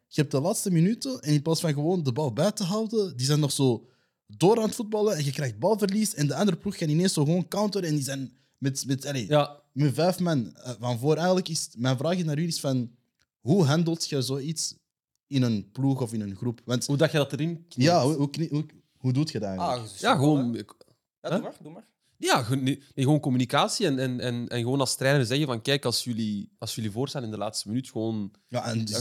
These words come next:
Speaker 1: die trainer heeft dat sowieso gezegd, denk ik ook. Of
Speaker 3: Ja,
Speaker 1: misschien
Speaker 3: nee,
Speaker 1: was hij
Speaker 3: nee,
Speaker 1: aan het
Speaker 3: ik denk
Speaker 1: roepen.
Speaker 3: niet
Speaker 1: Ik weet
Speaker 3: dat
Speaker 1: dat
Speaker 2: Dat zijn,
Speaker 1: niet.
Speaker 2: dat zijn, dat,
Speaker 3: Maar
Speaker 2: dat zijn ongeschreven regels meestal in het voetbal, toch? Dat zijn zo dingen dat
Speaker 3: Ja,
Speaker 2: je zo
Speaker 3: inderdaad.
Speaker 2: als reflex doet.
Speaker 3: Maar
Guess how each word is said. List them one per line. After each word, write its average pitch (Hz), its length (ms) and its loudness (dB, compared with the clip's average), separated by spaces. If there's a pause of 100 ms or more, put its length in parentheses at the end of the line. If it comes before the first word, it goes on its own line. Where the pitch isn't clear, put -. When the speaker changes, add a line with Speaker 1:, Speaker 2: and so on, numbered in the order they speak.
Speaker 1:
die 131 120 2
trainer 147 320 2
heeft 127 140 -4
dat 117 120 0
sowieso 117 340 0
gezegd, 98 320 -6
denk 95 180 -8
ik - 140 -16
ook. 98 160 -8
Of 147 140 0
Speaker 3:
Ja, 123 60 0
Speaker 1:
misschien 131 220 4
Speaker 3:
nee, 151 80 2
Speaker 1:
was - 0 -
hij 151 80 0
Speaker 3:
nee, 131 100 2
Speaker 1:
aan 117 60 0
het - 20 -2
Speaker 3:
ik 135 60 2
denk - 0 -
Speaker 1:
roepen. 143 240 0
Speaker 3:
niet 110 80 -2
Speaker 1:
Ik 190 60 -2
weet 156 100 4
Speaker 3:
dat - 160 4
Speaker 1:
dat 196 140 6
Speaker 2:
Dat - 120 4
zijn, 175 140 4
Speaker 1:
niet. 170 60 0
Speaker 2:
dat 156 100 -6
zijn, - 80 -20
dat, 151 180 -2
Speaker 3:
Maar 175 80 2
Speaker 2:
dat 175 100 2
zijn 185 120 4
ongeschreven 185 560 2
regels 175 300 0
meestal 143 220 -4
in 127 60 -2
het 117 100 -8
voetbal, 120 240 -4
toch? 156 160 -4
Dat 131 140 -4
zijn 123 200 -2
zo 117 160 -6
dingen 139 220 2
dat 135 100 4
Speaker 3:
Ja, 139 180 4
Speaker 2:
je 139 60 2
zo 127 80 2
Speaker 3:
inderdaad. 120 440 -2
Speaker 2:
als 131 140 0
reflex 135 380 2
doet. 120 280 -4
Speaker 3:
Maar 127 380 0